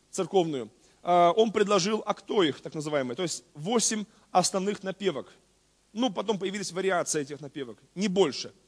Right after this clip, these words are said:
Шаг в сторону, расстрел, прыжки на месте, попытка, <laughs> или как, или, э, забыл, там, как там говорят, провокация, там, попытка к бегству. То есть, а, людей заг-, э, церковь загнали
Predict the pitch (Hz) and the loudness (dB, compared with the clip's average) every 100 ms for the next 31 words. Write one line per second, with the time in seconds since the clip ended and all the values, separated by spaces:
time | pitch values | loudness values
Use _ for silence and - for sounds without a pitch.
0 | _ - 180 - 208 208 196 170 _ _ | _ -4 -2 -2 -2 -2 -4 -10 _ _
1 | _ - 151 - 151 135 - _ 170 160 | _ -10 -10 -8 -8 -8 -12 _ -8 -6
2 | 170 165 190 190 165 147 165 151 151 - | -6 -6 -6 -8 -10 -12 -12 -10 -12 -12
3 | _ _ - 190 165 160 160 160 147 151 | _ _ -12 -8 -6 -8 -6 -6 -6 -8
4 | 151 139 160 156 147 139 135 131 143 143 | -10 -8 -8 -8 -12 -14 -16 -16 -8 -8
5 | 143 147 139 147 160 156 139 156 151 147 | -8 -14 -14 -8 -8 -10 -14 -14 -12 -12
6 | 147 - - _ _ - _ - 220 - | -12 -14 -18 _ _ -20 _ 4 4 4
7 | - _ _ - _ _ 180 180 170 139 | -6 _ _ -20 _ _ 4 6 6 4
8 | - - _ _ - 214 165 294 262 - | -4 -14 _ _ -2 0 2 2 2 -2
9 | 202 170 - 185 180 - 254 220 165 190 | -6 -6 0 4 4 6 4 4 0 0
10 | 190 226 226 202 | 0 0 0 -2